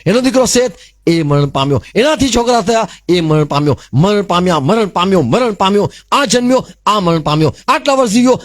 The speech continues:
આ મરણ પામ્યો." એ દેવે ઉત્પત્તિ પાંચમા અધ્યાયમાં સંભળાવ્યા કર્યું કે જો આ છે, તું મરશે જ મરશે, એટલે તારા અંદર જે પણ હશે,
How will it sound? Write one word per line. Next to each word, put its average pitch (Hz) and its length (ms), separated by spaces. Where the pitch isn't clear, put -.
આ 233 140
મરણ 196 200
પામ્યો." 175 380
એ 320 200
દેવે 285 720
ઉત્પત્તિ 294 460
પાંચમા 285 600
અધ્યાયમાં 262 380
સંભળાવ્યા 269 640
કર્યું 262 420
કે 254 100
જો 277 420
આ 277 320
છે, 269 540
તું 320 260
મરશે 330 520
જ 330 80
મરશે, 302 540
એટલે 277 300
તારા 240 260
અંદર 311 320
જે 180 280
પણ 370 280
હશે, 202 520